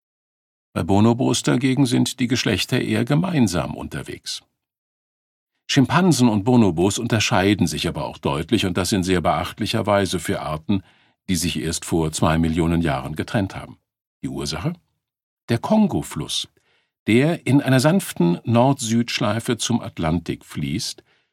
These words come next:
führte eine Zeit lang so wenig Wasser, dass schimpansenartige Menschenaffen nach Süden gelangten. Nachdem das Klima feuchter wurde und den Fluss wieder in ein unüberwindbares Hindernis verwandelte,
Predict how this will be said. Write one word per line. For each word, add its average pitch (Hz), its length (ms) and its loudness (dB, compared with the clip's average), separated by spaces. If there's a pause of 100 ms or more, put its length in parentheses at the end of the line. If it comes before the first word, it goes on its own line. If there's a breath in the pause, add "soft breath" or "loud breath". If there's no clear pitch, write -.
(180)
führte 139 340 2
eine 117 160 0
Zeit 113 300 0
lang 107 120 4
so 113 220 0
wenig 104 340 0
Wasser, 113 340 -2
dass 90 240 -2
schimpansenartige 107 1300 0
Menschenaffen 95 1000 -2 (320 soft breath)
nach 92 140 -2
Süden 104 360 2
gelangten. 71 540 -10 (440 soft breath)
Nachdem 120 300 0
das 113 220 0
Klima 104 320 2
feuchter 120 540 -2
wurde 123 260 -2
und - 160 -4
den 87 100 2
Fluss - 400 -2
wieder 90 320 0
in 90 140 0
ein 85 180 0
unüberwindbares 87 1120 2
Hindernis 90 580 -2
verwandelte, 113 720 -2